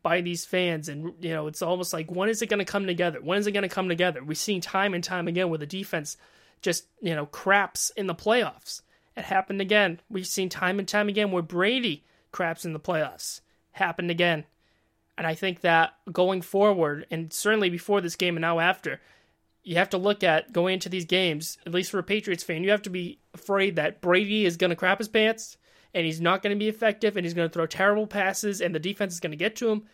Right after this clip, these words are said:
And then on the other side, you know, the Patriots defense isn't gonna be able to stop anybody. And that's exactly what happened again.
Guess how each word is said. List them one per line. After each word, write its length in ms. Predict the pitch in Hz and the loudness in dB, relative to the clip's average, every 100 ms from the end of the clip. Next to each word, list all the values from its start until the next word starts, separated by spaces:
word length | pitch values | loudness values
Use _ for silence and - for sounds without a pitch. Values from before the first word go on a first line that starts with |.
| _ _ - | _ _ 0
And 120 | 175 | 2
then 80 | 185 | 4
on 80 | |
the 80 | 185 | 4
other 140 | 190 190 | 2 2
side, 460 | - 202 196 190 - _ _ _ | 4 6 6 4 -4 _ _ _
you 140 | 196 170 | -2 0
know, 140 | 165 | 0
the 80 | 165 | 0
Patriots 380 | 196 226 226 214 | -2 -2 -6 -6
defense 320 | 226 214 208 | -6 -2 -2
isn't 160 | 190 190 | 0 -2
gonna 120 | 190 | 0
be 80 | 190 | 2
able 140 | 190 | 0
to 60 | 180 | -2
stop 240 | 156 - | -4 -4
anybody. 340 | 139 135 - _ _ _ _ - | -8 -8 -10 _ _ _ _ -4
And 160 | 170 | 0
that's 160 | 175 175 | 0 -2
exactly 500 | 160 160 165 170 208 | -6 -2 -2 -2 -4
what 140 | 190 | -2
happened 300 | 180 165 180 | -2 -2 -2
again. 280 | 175 165 165 | 0 0 -2